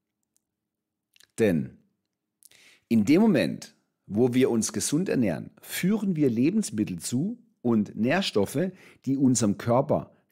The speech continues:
keine Energie rauben, sondern die geben uns Energie. In dem Moment,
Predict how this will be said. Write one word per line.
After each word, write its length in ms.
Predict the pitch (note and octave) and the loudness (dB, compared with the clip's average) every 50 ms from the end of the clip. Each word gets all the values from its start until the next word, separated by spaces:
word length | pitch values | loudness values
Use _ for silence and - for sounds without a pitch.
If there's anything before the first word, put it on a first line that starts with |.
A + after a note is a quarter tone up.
| _ _ | _ _
keine 480 | - - A#2 G#2 G#2 A2 A2 A2+ G2 | -4 -2 0 2 2 2 2 2 2
Energie 480 | - G#2 F#2+ F#2 F#2 F2 D#2+ F2+ F#2 E2+ | 0 -2 -2 -2 -2 -4 -4 -6 -8 -8
rauben, 480 | D#2 D2 D#2+ G#2 C#3+ F3+ G3+ - A#2+ G2+ | -8 -4 -2 0 0 0 -2 -2 -6 -6
sondern 320 | - - G#2+ G2+ G2+ G2 | -4 -2 -2 0 0 0
die 240 | F#2 G2+ G2+ F#2 - | 0 -2 -4 -4 -6
geben 400 | - F#3 G#3 A#3+ A#3 - C3 A2 | -4 -2 -2 -2 0 -2 -4 -4
uns 260 | - G2+ F#2+ - - | -2 -4 -6 -6 -6
Energie. 500 | - D#2+ D2+ C#2+ - - - A#1 - _ _ _ _ _ _ _ _ _ _ _ _ _ _ _ _ - - - - - _ | -10 -10 -10 -12 -12 -14 -20 -20 -20 _ _ _ _ _ _ _ _ _ _ _ _ _ _ _ _ -20 -20 -20 -20 -10 _
In 260 | C#3+ D#3 E3 E3+ E3 | 0 0 2 2 2
dem 160 | A3 C#4 D#4 | 2 2 4
Moment, 560 | D#4+ D4+ G3+ C3+ G2+ E2 C#2+ B1+ - - - | 4 4 4 4 2 2 -2 -4 -8 -14 -20